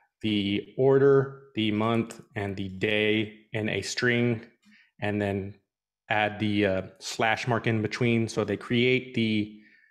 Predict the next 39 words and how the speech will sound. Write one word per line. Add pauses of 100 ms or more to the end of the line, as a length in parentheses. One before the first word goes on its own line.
(180)
uh, (1300)
the
string
field
first,
and
I'll
actually
copy
and
paste
that
over
here
so
we
can
see
what
that
looks
like. (1200)
So
this
is
what
is
in
the
sample. (180)
So
they
first, (280)
they
say, (460)
"Hey,
we'll
make
this